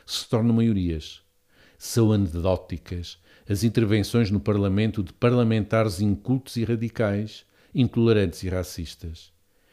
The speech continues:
É confrangedor o discurso dos membros do governo. É pungente ver as atitudes circenses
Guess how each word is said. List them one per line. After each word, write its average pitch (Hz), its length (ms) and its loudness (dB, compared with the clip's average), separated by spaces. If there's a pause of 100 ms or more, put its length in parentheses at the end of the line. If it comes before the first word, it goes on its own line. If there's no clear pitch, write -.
(200)
É 117 120 -2
confrangedor 95 1120 0
o 110 100 -4
discurso - 480 -6
dos 101 160 -6
membros 101 280 -2
do 98 100 -4
governo. 85 580 -6 (760)
É 110 140 0
pungente 107 760 2 (520)
ver 117 260 6
as 110 160 2
atitudes 107 760 -2
circenses 113 840 -2